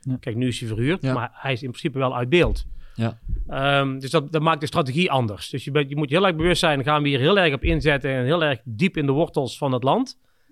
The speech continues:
Speaker 2: Het is lastig, waar je dat bij Mexico wel kunt doen.
Speaker 3: Ja.
Speaker 1: Ja, want als
Speaker 3: Maar
Speaker 1: je
Speaker 3: wil
Speaker 1: kijkt
Speaker 3: dat
Speaker 1: naar de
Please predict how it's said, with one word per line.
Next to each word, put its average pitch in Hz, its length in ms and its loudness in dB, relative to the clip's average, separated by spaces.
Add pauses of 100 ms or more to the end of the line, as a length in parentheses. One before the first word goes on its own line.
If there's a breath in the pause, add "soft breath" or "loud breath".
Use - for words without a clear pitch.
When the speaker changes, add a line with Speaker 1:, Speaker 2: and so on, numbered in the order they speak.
(200)
Speaker 2:
Het - 80 -20
is - 100 -20
lastig, 156 520 -2 (280)
waar 131 160 -4
je 131 60 0
dat 123 160 0
bij 120 100 -2
Mexico 147 380 0
wel 170 160 4
kunt 113 140 -4
doen. 95 200 -10
Speaker 3:
Ja. 117 220 -4
Speaker 1:
Ja, 135 180 2
want - 20 2
als 120 100 0
Speaker 3:
Maar 131 100 4
Speaker 1:
je 131 40 4
Speaker 3:
wil 147 100 6
Speaker 1:
kijkt 156 240 8
Speaker 3:
dat 143 120 4
Speaker 1:
naar 131 100 4
de 120 40 4